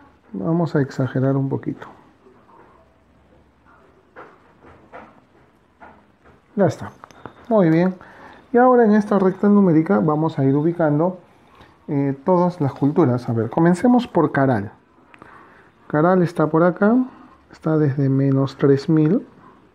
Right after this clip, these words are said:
hasta menos mil ochocientos. Esto de acá sería Caral, jóvenes. A ver, cerrado.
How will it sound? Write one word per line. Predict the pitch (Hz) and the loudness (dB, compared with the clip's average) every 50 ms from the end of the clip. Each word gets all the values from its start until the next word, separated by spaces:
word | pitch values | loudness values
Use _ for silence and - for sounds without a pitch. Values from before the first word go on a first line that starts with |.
| _ _ _ _ _ _ _ _ _ _ _ _ _ _ _ _ _ _ _ - - _ _ _ _ _ _ _ _ - - _ - 220 | _ _ _ _ _ _ _ _ _ _ _ _ _ _ _ _ _ _ _ -20 -20 _ _ _ _ _ _ _ _ -20 -20 _ -8 -4
hasta | 165 160 156 - - - 170 180 214 226 - - - - - - _ _ _ _ _ _ _ - - - - - - _ _ - | -4 -4 -4 -6 -4 -2 -2 0 -2 -2 -6 -12 -20 -20 -20 -20 _ _ _ _ _ _ _ -20 -20 -20 -20 -20 -20 _ _ -4
menos | 175 160 151 143 147 139 - 165 | 0 0 2 2 0 0 0 0
mil | 160 160 156 | 2 2 2
ochocientos. | 156 151 - 143 135 - 127 117 107 - - - - - - - - - _ _ - - _ _ _ _ _ _ _ _ _ _ _ _ - - _ _ _ _ _ _ _ _ _ _ _ _ _ _ _ _ _ _ _ _ _ _ _ _ - - 254 277 277 - _ _ _ _ _ _ _ _ _ - - - - - - - 180 175 170 156 143 | 2 0 0 -2 -2 -2 -2 -4 -4 -6 -10 -14 -18 -20 -20 -20 -20 -20 _ _ -20 -20 _ _ _ _ _ _ _ _ _ _ _ _ -20 -20 _ _ _ _ _ _ _ _ _ _ _ _ _ _ _ _ _ _ _ _ _ _ _ _ -20 -18 -18 -18 -18 -18 _ _ _ _ _ _ _ _ _ -20 -20 -20 -20 -20 -18 -16 -10 -8 -4 -2 -2
Esto | 139 - - - 151 151 | -4 -4 -2 0 2 2
de | 156 151 | 2 2
acá | 156 160 156 | 2 0 -2
sería | - - 151 147 160 160 160 156 160 | -2 -2 0 2 2 2 2 0 -2
Caral, | - 135 127 123 123 120 117 117 | -2 0 0 2 2 0 0 -2
jóvenes. | 120 - - 127 123 127 127 127 127 - - | -4 -4 -4 -4 -2 -2 -4 -6 -8 -6 -6
A | 131 | -4
ver, | 123 123 151 180 208 202 - - - - - - - - - - - _ - | -2 0 0 0 0 -2 -6 -12 -20 -20 -20 -20 -20 -20 -20 -20 -20 _ -16
cerrado. | - - 139 127 120 170 165 156 156 165 180 202 233 | -8 -4 -4 -2 0 0 2 2 2 2 2 0 -2